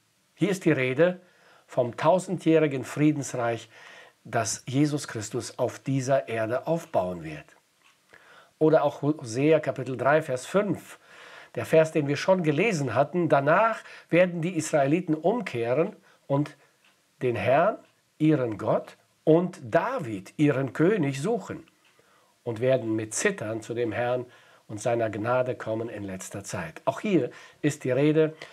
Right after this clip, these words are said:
vom Millennium des Friedens, das noch kommen soll. Damit ist David für uns ein Muster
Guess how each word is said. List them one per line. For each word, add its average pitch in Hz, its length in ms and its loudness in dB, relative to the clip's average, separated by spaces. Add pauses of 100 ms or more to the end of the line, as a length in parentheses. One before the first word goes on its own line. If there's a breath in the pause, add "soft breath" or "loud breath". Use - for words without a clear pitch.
vom 147 400 2
Millennium 143 720 2 (240 soft breath)
des 135 160 -4
Friedens, 120 580 -6 (140 loud breath)
das - 180 -6
noch 139 160 0
kommen 120 300 0
soll. 82 300 -12 (800 loud breath)
Damit 131 420 0
ist 131 260 -4
David 196 320 0
für 180 200 2
uns 113 500 -4
ein 120 220 -2
Muster 123 600 0